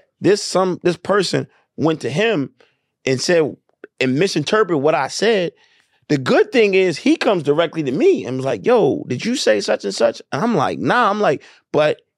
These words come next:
they're, we're all still in the room. Let's all get together." And I looked him right in the eyes and I said, "Tell me word for word what I said to you." "Oh, oh, oh, oh." And again, and we said that too. It's like, that's how, in a sense, the band get broken up.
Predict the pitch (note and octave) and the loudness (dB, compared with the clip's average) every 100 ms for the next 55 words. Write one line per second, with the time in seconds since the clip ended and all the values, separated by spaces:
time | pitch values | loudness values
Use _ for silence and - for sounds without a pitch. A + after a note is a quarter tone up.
0 | _ - D3 D#3+ G#3+ A3 F#3+ - F#3+ F3 | _ 0 0 4 4 4 2 2 2 2
1 | F3 C4 B3+ G#3 B3 C4 B3 B3 B3 E4 | 4 4 4 4 2 4 2 0 0 2
2 | F#4 G#3 - _ _ _ - C#3+ E3+ G#3 | 2 0 -6 _ _ _ -4 0 0 2
3 | A3+ A3+ A3+ F#3 G#3 B3+ B3+ G3+ G3+ G#3+ | 2 2 2 2 4 4 4 4 4 2
4 | A3 - A3 A3+ F3 - - - _ _ | 0 -2 0 2 2 0 -8 -20 _ _
5 | - G#3 C4 C4+ C4 A#3+ C#3+ G#3 A#3+ A3 | -2 2 4 4 4 4 4 4 4 4
6 | G#3 G#3 G3+ E3 E3+ D#3+ - F3+ C#3+ A#2+ | 4 6 6 6 4 2 2 2 2 0
7 | - - E3 - - E3+ - D#3 F3 - | 0 0 0 0 0 0 0 2 2 2
8 | E3+ - _ _ _ _ - F3 D#3 C#3+ | 0 0 _ _ _ _ -2 0 0 0
9 | A#3 G3 D3 - _ _ A#2 A#2+ D3+ - | 2 0 -2 -8 _ _ -2 0 0 0
10 | A#3+ F#3 G2 - G#3+ G3 A#2+ A#2 G2+ - | 0 0 -2 0 2 2 2 0 -2 -4
11 | _ _ _ D#3+ C#3 D3+ D3 C3 C3 C3 | _ _ _ -4 -2 -2 -4 -6 -2 0
12 | A#2+ A#2 - B2+ A2+ - B2 - E2+ C#3 | 0 -2 -2 -2 0 -2 -4 -4 -2 -2
13 | C3+ A#2+ A2 D3 A2 G#2 C#3 A#2+ | -2 -4 -4 -4 -4 -2 -2 -2